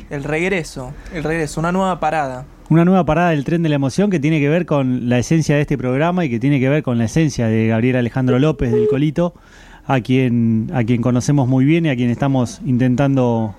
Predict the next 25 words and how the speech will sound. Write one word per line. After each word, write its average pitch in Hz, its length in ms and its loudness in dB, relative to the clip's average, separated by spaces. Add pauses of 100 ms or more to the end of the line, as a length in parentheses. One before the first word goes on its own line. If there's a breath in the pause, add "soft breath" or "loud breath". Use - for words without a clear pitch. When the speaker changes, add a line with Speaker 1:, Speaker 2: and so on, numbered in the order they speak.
Speaker 2:
comunicar 123 480 0
en 135 100 0
este 135 120 -2
momento. 117 440 0 (260 loud breath)
Vamos 170 280 2
a, 131 760 -2
a 131 80 -2
intentar 135 560 -2
por, 127 480 -2
por 123 160 -4
llamada 139 480 -2
de 127 160 -2
WhatsApp, 151 320 -2
si - 80 -10
tiene 147 140 -2
un 139 80 0
poquito, 135 580 0 (460 loud breath)
eh, 120 340 2
de 117 80 2
problema 139 380 2
con 143 120 0
la 147 60 0
línea, 190 260 2
pero, 139 280 -2 (360 loud breath)
eh, 127 340 2